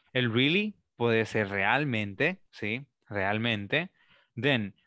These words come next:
pretty es muy, ¿sí? Para utilizarlo en este sentido, ¿verdad? Si tú lo vas a utilizar solo como un adjetivo, pretty significa linda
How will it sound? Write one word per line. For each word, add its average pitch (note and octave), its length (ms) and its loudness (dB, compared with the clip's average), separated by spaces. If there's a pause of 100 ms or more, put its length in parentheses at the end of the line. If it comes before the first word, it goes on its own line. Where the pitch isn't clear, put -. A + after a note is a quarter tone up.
(120)
pretty C#3 500 2 (120)
es G2+ 320 -8 (120)
muy, G#2 560 -2 (200)
¿sí? G2+ 200 -10
Para G#2 460 -2
utilizarlo A#2 540 -2
en C3 80 0
este C3+ 260 -2
sentido, G#2+ 440 -2
¿verdad? G2 260 -4
Si A2+ 140 -10
tú C#3+ 160 -2
lo E3 140 4
vas D#3+ 160 2
a E3 40 2
utilizar C#3+ 460 -2
solo D3+ 440 2
como A#2+ 320 -2
un C3 140 -4
adjetivo, D3+ 640 0
pretty B2+ 280 2
significa A2 520 -4
linda A2 540 -4